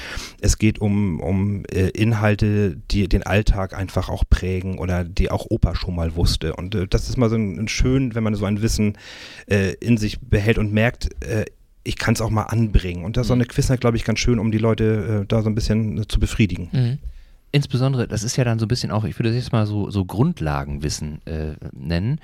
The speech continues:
Speaker 2: Ähm, wenn man so die letzten Jahre mal guckt, äh, wird ja auch häufig dann so gesagt, okay, du musst jetzt nicht wissen, du, du musst die Antwort nicht wissen,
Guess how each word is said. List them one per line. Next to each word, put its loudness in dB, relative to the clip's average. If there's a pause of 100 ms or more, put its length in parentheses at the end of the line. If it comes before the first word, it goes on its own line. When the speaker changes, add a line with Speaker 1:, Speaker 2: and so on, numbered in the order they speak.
(340)
Speaker 2:
Ähm, 0
wenn -2
man 2
so 0
die -4
letzten -2
Jahre 0
mal -2
guckt, -6
äh, -10
wird 0
ja 0
auch -6
häufig 0
dann 0
so -4
gesagt, -2
okay, 0 (380)
du 4
musst 0
jetzt -4
nicht -4
wissen, -2 (600)
du, 0
du 0
musst 2
die 0
Antwort 2
nicht -4
wissen, 0